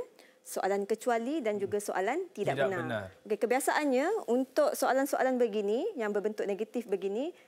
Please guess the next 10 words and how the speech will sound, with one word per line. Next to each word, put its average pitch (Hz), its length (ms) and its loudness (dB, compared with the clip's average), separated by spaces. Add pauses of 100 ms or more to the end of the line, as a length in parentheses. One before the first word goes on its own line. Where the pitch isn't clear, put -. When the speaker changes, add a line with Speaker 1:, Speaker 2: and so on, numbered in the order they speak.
Speaker 1:
mereka 226 340 2
akan 247 220 0
highlightkan, 269 720 0 (500)
ah, 180 160 -8
pada 196 220 -2
Speaker 2:
Oh. 202 60 0
Speaker 1:
perkataan 220 400 2
yang 214 140 2
negatif 220 420 0
inilah. 269 340 0